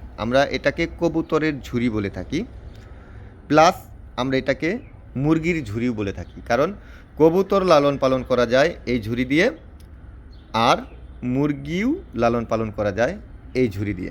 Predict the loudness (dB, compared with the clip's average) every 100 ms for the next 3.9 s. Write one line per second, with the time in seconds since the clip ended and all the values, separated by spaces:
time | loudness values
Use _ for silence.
0 | -10 -2 0 2 6 6 6 2 2 2
1 | 2 2 2 -2 -2 0 0 -4 -14 -18
2 | -16 -16 -16 -18 -12 2 4 6 4 4
3 | 2 0 2 2 0 0 2 0